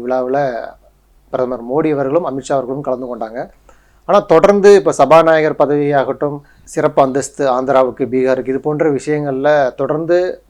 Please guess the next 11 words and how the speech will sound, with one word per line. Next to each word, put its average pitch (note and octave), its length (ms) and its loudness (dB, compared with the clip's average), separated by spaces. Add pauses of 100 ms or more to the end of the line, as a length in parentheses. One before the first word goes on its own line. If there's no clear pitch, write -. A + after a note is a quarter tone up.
(100)
மோடியுடைய D3 500 2
அரசு C3 360 2
மௌனமா C3+ 380 -2
இருக்கு. C3 280 -6 (460)
சந்திரபாபு D3+ 480 2
நாயுடு D3+ 220 0
அவர்களும் D3+ 280 -2
சரி, D#3+ 160 -2 (120)
நிதிஷ் F3+ 320 -4
அவர்களும் D3+ 440 -2
சரி, D#3+ 300 -2